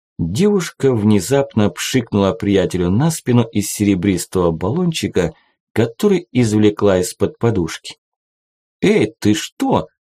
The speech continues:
возмутился он. «Холодно же! Что это за дрянь?» «Феромоны бабочек», пояснила Фатима Дахаб. «Не беспокойся, это совершенно безвредно».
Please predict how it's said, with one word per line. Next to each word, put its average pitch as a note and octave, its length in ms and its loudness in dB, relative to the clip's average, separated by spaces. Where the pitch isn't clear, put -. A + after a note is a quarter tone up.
возмутился C#3 680 0
он. G2 260 2
«Холодно B3 640 -2
же! A#2+ 220 0
Что - 440 -2
это D4 160 -2
за B3+ 140 -4
дрянь?» B2 380 -2
«Феромоны G2 680 -4
бабочек», F2 720 -6
пояснила G2+ 600 0
Фатима F2+ 440 -2
Дахаб. F#2 400 -2
«Не E3 140 2
беспокойся, G#3+ 800 -4
это G#2 280 -2
совершенно E3 800 -2
безвредно». B2 720 -2